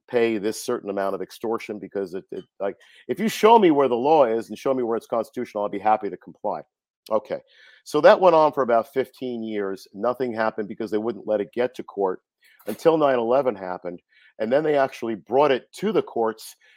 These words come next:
But every time you brought up the Constitution after nine eleven, the judge would say, "Bring up that Constitution one more time, and I'm gonna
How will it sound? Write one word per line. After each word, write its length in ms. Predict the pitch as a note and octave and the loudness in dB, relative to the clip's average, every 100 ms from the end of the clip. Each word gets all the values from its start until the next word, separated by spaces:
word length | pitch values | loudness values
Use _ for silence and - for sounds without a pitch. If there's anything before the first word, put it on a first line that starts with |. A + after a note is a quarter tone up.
| _ | _
But 100 | B2 - | -8 -2
every 320 | E3+ G3+ A#3+ | -2 -2 -6
time 420 | - F#3 F#3 D3 | -4 2 4 2
you 160 | A#2+ C3 | 0 -6
brought 260 | C3 C3+ C3 | 2 4 4
up 120 | B2+ | 2
the 80 | A#2 | -6
Constitution 920 | - C3 C3 - B2 - D3 - G#2 - | -4 -2 -2 -6 -12 -6 -6 -6 -8 -2
after 360 | A#2+ A#2+ - B2 | -2 -2 -4 -4
nine 220 | A#2+ A#2+ | -2 -2
eleven, 480 | A2+ A#2 B2+ D#3+ F#3 _ _ _ - | 0 0 -2 -6 -12 _ _ _ -10
the 60 | |
judge 380 | G#2+ B2+ C#3 C3+ | -2 2 2 0
would 160 | D3 D3 | -10 -8
say, 480 | - B2+ A2+ A2+ - _ _ _ _ _ - | -2 0 0 -4 -12 _ _ _ _ _ -4
"Bring 180 | D3 E3+ | -2 -2
up 160 | G#3 | 0
that 200 | E3+ D#3+ | 2 0
Constitution 800 | - D3+ D3 - - D3+ D3 - F#2+ F2 | 0 -2 -2 -8 -8 -6 -4 -6 -10 -8
one 440 | G2+ C3 E3 F#3 | 0 4 4 2
more 400 | F3 E3+ E3 D#3+ | -2 -2 0 0
time, 520 | D3+ - D3 A2+ A#2 A2+ | -4 -2 2 2 2 -2
and 100 | A2 | -4
I'm 80 | |
gonna 140 | A2 | -2